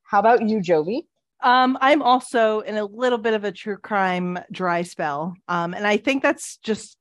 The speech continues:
Speaker 2: something that's going on that everybody's catching. <laughs> Um, 'cause I know that Charlie is the same. She did mention that you guys were watching the new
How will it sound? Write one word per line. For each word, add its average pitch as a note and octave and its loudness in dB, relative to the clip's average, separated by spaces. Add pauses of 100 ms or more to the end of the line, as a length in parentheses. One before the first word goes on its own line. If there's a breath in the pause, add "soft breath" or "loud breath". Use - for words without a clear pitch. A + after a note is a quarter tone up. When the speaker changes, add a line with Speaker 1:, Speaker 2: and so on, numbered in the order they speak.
Speaker 2:
something G3+ -2
that's - -6 (220)
going E3+ -4
on E3 -4
that D#3 -6
everybody's D#3 -8
catching. G3 -6 (160)
<laughs> - -18
Um, D4 4 (220 loud breath)
'cause B3+ 2
I C4 6
know B3 6
that A#3 4
Charlie A3+ 0
is G#3 -2
the G3 -16
same. F3 -4
She F#3+ -14
did A3+ 2
mention A#3 -2
that G3 -4
you G3 -10
guys F#3+ -4
were F#3+ -6
watching F3 -6
the E3+ -10
new E3 -8